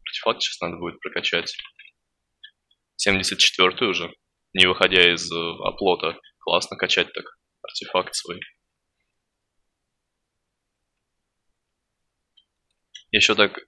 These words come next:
чуточку и семьдесят пятый будет к лету. Хм. Хотя не, намного раньше на самом деле. Ну и все. Надо будет на друиде ключик закрыть, и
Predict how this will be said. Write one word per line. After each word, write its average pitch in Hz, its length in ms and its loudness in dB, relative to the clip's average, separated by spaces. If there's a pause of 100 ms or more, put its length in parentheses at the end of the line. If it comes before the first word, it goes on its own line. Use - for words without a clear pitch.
(140)
чуточку 135 480 0
и 90 60 0
семьдесят 90 440 -2
пятый 107 260 4
будет 95 280 -4 (560)
к - 80 -10
лету. 92 360 4 (240)
Хм. 104 260 -6 (260)
Хотя - 260 -6
не, 90 140 -2
намного 90 340 -2
раньше 87 280 -2
на 90 60 -10
самом 87 320 -8
деле. 87 300 -4 (1800)
Ну 104 220 -10
и 101 40 -12
все. - 360 -8 (840)
Надо 92 240 0
будет 92 260 -4
на 92 120 -6
друиде 90 320 -2
ключик 92 360 -6
закрыть, 95 440 -4 (260)
и 87 580 -8